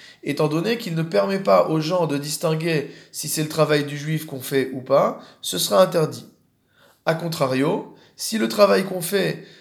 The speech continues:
si on est en train de, je, par exemple, de laver un talit, d'accord, le, euh, le, le non-juif est en train de trava-, de, de laver un talit et de l'étendre en plein air le jour de Shabbat, alors là, c'est problématique, car on va dire, « Ah, ça c'est le talit de un tel, et il a demandé au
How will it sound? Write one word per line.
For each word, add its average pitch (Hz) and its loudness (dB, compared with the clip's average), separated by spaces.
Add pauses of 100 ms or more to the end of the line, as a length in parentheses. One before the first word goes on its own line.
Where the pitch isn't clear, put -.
si - -8
on 165 -2
est 165 2
en 165 4
train 170 4
de, 139 4
je, 131 -6
par 143 -2
exemple, 143 0
de 135 2
laver 143 8
un 139 0
talit, 151 -2 (140)
d'accord, 202 0
le, 139 -2 (320)
euh, 131 0
le, 131 -2
le 139 -6
non-juif 160 -8
est - -6
en 143 -6
train 151 -2
de 139 -4
trava-, 143 -2
de, 143 -4
de 135 -4
laver 151 2
un 160 0
talit 170 -2
et 147 -6
de 135 -4
l'étendre 151 -2
en 151 -4
plein 156 -2
air 147 0 (360)
le 143 0
jour 139 -4
de 131 -8
Shabbat, 170 0 (300)
alors 131 2
là, 220 6
c'est 190 -2
problématique, 147 -4 (260)
car 139 0
on 143 -2
va 143 0
dire, « 185 -2
Ah, 202 2
ça 175 -4
c'est 170 -2
le 160 -2
talit 165 0
de 139 -4
un 135 -2
tel, 214 -2
et 151 -4
il 151 0
a 139 2
demandé 165 -2
au 143 -2